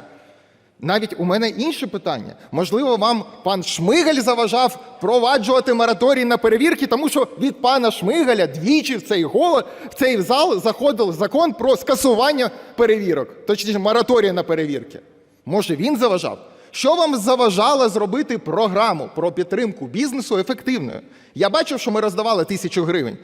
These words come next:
Так само я з ваших даних бачив, що воно пішло на підтримку мобільного телефону і інтернету.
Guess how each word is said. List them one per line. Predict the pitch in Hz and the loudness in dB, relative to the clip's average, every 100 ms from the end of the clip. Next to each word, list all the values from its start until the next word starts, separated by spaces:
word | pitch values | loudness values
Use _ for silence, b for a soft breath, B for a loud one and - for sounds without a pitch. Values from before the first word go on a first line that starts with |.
| B | B
Так | - 202 | -6 -2
само | 277 269 | 0 0
я | 220 190 | 0 -2
з | 151 | -2
ваших | 160 202 196 113 - - - b b b - | -2 0 -2 -6 -12 -20 -20 b b b -14
даних | 123 151 262 240 170 | -2 -2 0 -2 0
бачив, | 202 233 233 | 0 0 -2
що | - 220 | 0 0
воно | 180 214 | 2 0
пішло | 285 285 269 277 | 0 -2 -2 -2
на | 254 277 277 | 0 2 2
підтримку | 269 240 - 160 285 269 277 285 269 233 - - _ _ _ _ | 0 -6 -4 -4 -4 -6 -4 -2 -2 -6 -12 -20 _ _ _ _
мобільного | 113 151 220 208 151 | -8 -6 -4 -6 -8
телефону | 127 117 - 277 214 160 | -10 -12 -8 -8 -8 -12
і | - | -12
інтернету. | 160 156 131 113 - | -10 -10 -10 -10 -16